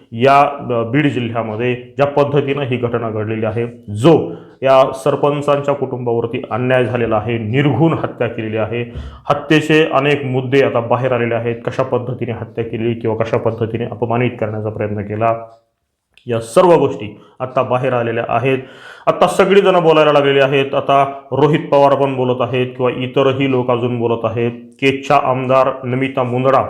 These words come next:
यासुद्धा आता बोललेल्या आहेत, विधिमंडळात बोललेल्या आहेत. मात्र जेव्हा खरोखर गरज होती आणि प्रकरण घडून चार पाच दिवस होऊनही कुणीही नाव घ्यायला धजत नव्हतं, तेव्हा खऱ्या अर्थाने जर कुणी पुढे आलेलं होतं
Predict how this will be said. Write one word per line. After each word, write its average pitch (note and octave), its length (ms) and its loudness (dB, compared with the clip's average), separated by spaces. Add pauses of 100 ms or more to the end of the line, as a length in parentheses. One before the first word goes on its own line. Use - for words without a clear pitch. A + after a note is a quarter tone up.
यासुद्धा C3 440 2
आता B2+ 260 0
बोललेल्या A2+ 420 -2
आहेत, A#2+ 260 -2
विधिमंडळात B2 640 0
बोललेल्या A2+ 400 -2
आहेत. A2+ 340 -2
मात्र B2+ 680 0 (1080)
जेव्हा F3 640 6
खरोखर G3 460 4
गरज D#3 400 2
होती B2+ 420 -4
आणि A2+ 120 -10
प्रकरण C#3 540 -2
घडून C3+ 260 -4
चार B2+ 240 2
पाच C3 300 2
दिवस C3+ 320 2
होऊनही C3+ 600 2
कुणीही F3 400 2
नाव C#3+ 360 2
घ्यायला C3 320 0
धजत D3 480 0
नव्हतं, A#2+ 540 -4
तेव्हा C3+ 240 -2 (160)
खऱ्या D#3+ 220 4
अर्थाने C3 340 0
जर A#2+ 100 -4
कुणी A#2 220 -8
पुढे A#2+ 320 -6
आलेलं A2+ 240 -4
होतं B2 420 0